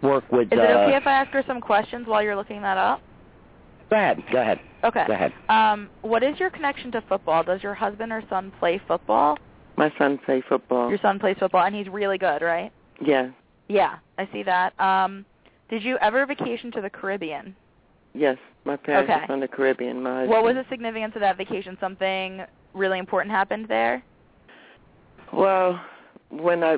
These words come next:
Speaker 3: when I went last time, something did happen. It was a hurricane. We got stuck on an island.
Speaker 2: Yeah. I could
Speaker 3: Mm.
Speaker 2: see something happen, but I couldn't tell exactly what it was.
Speaker 3: Yeah.
Speaker 2: Um,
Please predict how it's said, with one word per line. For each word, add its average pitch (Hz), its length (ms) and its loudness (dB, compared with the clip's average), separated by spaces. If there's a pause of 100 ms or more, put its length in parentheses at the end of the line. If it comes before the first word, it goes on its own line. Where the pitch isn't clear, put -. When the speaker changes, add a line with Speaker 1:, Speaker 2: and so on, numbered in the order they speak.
Speaker 3:
when 165 300 -2
I 156 60 2
went 160 240 0
last 160 240 0
time, 156 260 -2
something 147 280 -4
did 151 160 2
happen. 135 400 -4
It 135 40 -10
was 135 180 -10
a 139 100 -2
hurricane. 139 680 -4
We 131 120 -12
got 127 260 -8
stuck 131 220 -2
on 127 140 -4
an 127 100 -6
island. 135 460 -4 (400)
Speaker 2:
Yeah. 190 480 4 (480)
I 196 80 4
could 226 140 2
Speaker 3:
Mm. 294 80 -4
Speaker 2:
see 247 160 -4
something 226 280 0
happen, 202 300 -2
but 185 100 2
I 180 80 4
couldn't 185 380 -8
tell 180 240 2
exactly 175 400 -2
what 190 140 -2
it - 60 -4
was. 226 280 0 (400)
Speaker 3:
Yeah. 143 380 2
Speaker 2:
Um, 190 500 2